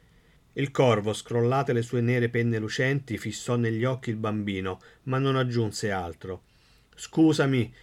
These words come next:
continuò Giovanni, "non volevo mancarti di rispetto, ma a me mi" "Alt!", esclamò il corvo stringendo con forza le dita intorno al ramo su cui si trovava appollaiato. Quell'interruzione brusca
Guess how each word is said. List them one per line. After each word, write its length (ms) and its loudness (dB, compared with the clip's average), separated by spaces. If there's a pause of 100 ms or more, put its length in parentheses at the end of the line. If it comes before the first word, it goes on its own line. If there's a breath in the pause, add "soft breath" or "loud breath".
(120)
continuò 440 -6
Giovanni, 560 -4 (220 soft breath)
"non 220 0
volevo 260 6
mancarti 560 0
di 80 0
rispetto, 720 -4 (200 loud breath)
ma 240 4
a 20 4
me 300 4
mi" 300 4 (120)
"Alt!", 480 6 (540)
esclamò 560 -4
il 80 -8
corvo 340 -2
stringendo 580 -4
con 160 -6
forza 440 -4
le 180 -8
dita 400 -2
intorno 480 -4
al 80 -4
ramo 480 -4
su 240 -6
cui 160 -6
si 160 -8
trovava 420 -4
appollaiato. 840 -6 (760 soft breath)
Quell'interruzione 800 0
brusca 580 -4